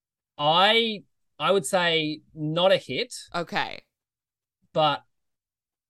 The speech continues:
Speaker 1: I was intrigued.
Speaker 2: Yes. Yeah.
Speaker 1: That's not what a hit means. Yeah.
Speaker 2: Yeah. As much as I don't wanna listen to it again, I will listen to it again to try get an understanding of where it came from.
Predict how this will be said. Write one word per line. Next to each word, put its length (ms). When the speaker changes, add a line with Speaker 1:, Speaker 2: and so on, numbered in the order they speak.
Speaker 1:
I 540
was 180
intrigued. 800
Speaker 2:
Yes. 680
Yeah. 380
Speaker 1:
That's 240
not 180
what 220
a 100
hit 240
means. 360
Yeah. 140
Speaker 2:
Yeah. 160
As 100
much 160
as 100
I 100
don't 440
wanna 220
listen 300
to 180
it 60
again, 480
I 460
will 640
listen 380
to 160
it 100
again 380
to 120
try 480
get 160
an 100
understanding 680
of 140
where 140
it 120
came 240
from. 420